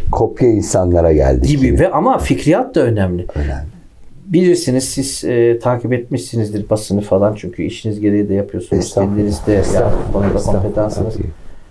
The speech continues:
Speaker 2: E, bir firavunun seslendirilmesi yapıldı mumyanın. Dünyaya lanse edildi. Bakın girsin izleyiciler arşivlere.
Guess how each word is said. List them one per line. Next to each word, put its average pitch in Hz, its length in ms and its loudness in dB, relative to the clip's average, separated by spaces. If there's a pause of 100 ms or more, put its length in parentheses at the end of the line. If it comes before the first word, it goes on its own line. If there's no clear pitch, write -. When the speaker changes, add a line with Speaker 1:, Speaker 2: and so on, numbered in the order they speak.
(340)
Speaker 2:
E, 107 340 2
bir 175 120 4
firavunun 151 480 2
seslendirilmesi 139 1160 0
yapıldı 110 340 0
mumyanın. 107 500 2 (880)
Dünyaya 110 400 2
lanse 160 300 2
edildi. 127 280 2
Bakın 123 280 0
girsin 120 300 -2
izleyiciler 113 560 0 (240)
arşivlere. 113 680 0